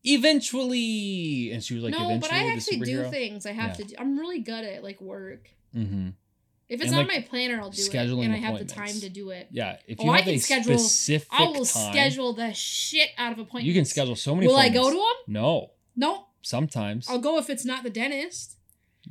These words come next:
Speaker 1: You, and you, you're always so optimistic when you schedule appointments. You're like, "Seven A M, no problem. Okay." And then you wake up and you're like, "Yeah, no, I'm not going to that. It's okay. I'll call them later and reschedule.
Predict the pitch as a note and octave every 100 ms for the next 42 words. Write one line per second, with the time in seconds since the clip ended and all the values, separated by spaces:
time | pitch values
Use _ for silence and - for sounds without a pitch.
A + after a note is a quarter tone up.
0 | - C3 F#3 - _ D3+ D3+ E3 G3 -
1 | C#3+ D3+ D#3+ F3+ - D3+ B2 A#2+ A#2 A2+
2 | A#2 G#2 F#2+ - G2+ F#2+ F#2 F#2 F#2 -
3 | C3 B2 - - G#3 G#3 G3 G#3+ G3+ G#3
4 | A3 A3 A3+ G#2+ - F#3+ F#3+ D3 E3+ -
5 | - - - A#2+ B2 C3 B2+ B2 B2 A#2+
6 | B2 B2+ A2+ A2 G2 G2 G2 F#2 F2+ F2+
7 | F2+ F2+ F#2 F2+ F2+ - F2+ F2+ F#2 F#2
8 | A#3 - F2+ A3 F#3+ - F#3+ F2+ F2+ -
9 | F#2 F#2 F2+ F#2 F2+ F2+ F2+ F2+ F2+ -
10 | F#2+ F#2 F#2 -